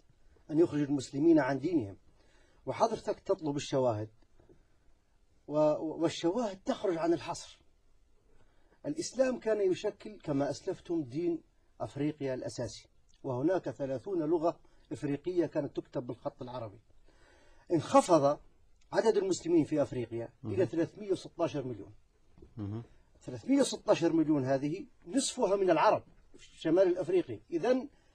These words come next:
Speaker 1: أفريقيا التي نتحدث عنها وهي غير العربية، عدد المسلمين فيها الآن لا يتجاوز المائة وخمسين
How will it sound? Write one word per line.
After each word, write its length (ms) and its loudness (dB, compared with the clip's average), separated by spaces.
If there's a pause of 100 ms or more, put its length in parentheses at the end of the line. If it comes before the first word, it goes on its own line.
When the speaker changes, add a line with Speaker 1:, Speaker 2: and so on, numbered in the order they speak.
(400)
Speaker 1:
أفريقيا 380 -2
التي 120 0
نتحدث 440 0
عنها 280 2
وهي 200 0
غير 180 6
العربية، 640 0
عدد 260 -4
المسلمين 500 -6
فيها 260 0
الآن 360 -2 (380)
لا 180 8
يتجاوز 540 2
المائة 280 0
وخمسين 680 -4